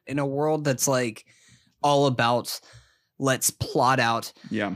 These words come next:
Speaker 1: a very convoluted and messy story and then set up sequels. I like films like this. They're just like, "Let's just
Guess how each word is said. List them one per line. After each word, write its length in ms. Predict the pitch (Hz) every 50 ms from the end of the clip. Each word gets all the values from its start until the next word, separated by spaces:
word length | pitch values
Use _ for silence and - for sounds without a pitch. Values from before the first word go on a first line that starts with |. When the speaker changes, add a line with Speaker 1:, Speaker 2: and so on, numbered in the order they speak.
| - -
Speaker 1:
a 100 | 151 151
very 540 | 139 123 123 151 151 147 151 151 151 143
convoluted 1120 | 131 - - - - 160 151 147 147 135 147 147 135 127 127 127 127 127 123 123 120 120 117
and 300 | 113 107 107 113 117 120
messy 400 | 123 123 117 - - - 127 120
story 840 | 113 - - - - 127 117 113 113 113 117 113 113 117 120 117 113
and 100 | 110 107
then 140 | 107 104 104
set 320 | 104 - - - 120 113 113
up 160 | 110 110 -
sequels. 640 | - - - 123 113 - - 127 120 120 117 - -
I 140 | - 147
like 300 | 160 160 165 156 147 -
films 440 | - - 113 107 110 92 101 - -
like 160 | 117 110 - _
this. 220 | - - - -
They're 200 | - 120 117 117
just 280 | 113 - 123 113 - -
like, 260 | 123 117 117 113 -
"Let's 240 | 123 127 123 - -
just 180 | 143 135 120